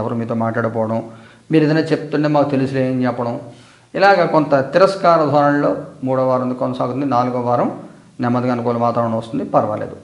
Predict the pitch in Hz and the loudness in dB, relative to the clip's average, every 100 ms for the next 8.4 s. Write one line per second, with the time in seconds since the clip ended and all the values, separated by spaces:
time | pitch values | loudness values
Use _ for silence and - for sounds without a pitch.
0 | - - 156 185 202 165 160 175 185 120 | -12 2 4 4 2 2 4 6 4 2
1 | - - - - 143 135 135 147 151 135 | -2 -12 -20 -6 -2 4 6 6 4 2
2 | 123 147 - - - - 120 117 117 113 | 0 -2 -8 -18 -20 -10 -6 -6 -6 -6
3 | 113 113 156 202 170 190 185 180 165 147 | -4 0 2 4 2 2 0 -2 -2 -2
4 | 147 143 135 131 123 127 117 113 143 - | 0 0 -2 -4 -6 -6 -4 -4 -6 -10
5 | - - - 120 151 180 185 185 175 170 | -20 -20 -8 4 6 8 6 2 2 -2
6 | 170 160 156 170 131 147 151 147 143 143 | -2 0 0 2 4 4 2 2 2 2
7 | 143 143 127 120 127 - - 123 127 131 | 2 0 0 -2 -4 -4 -6 -4 -4 -2
8 | 143 127 127 131 | -2 0 0 -2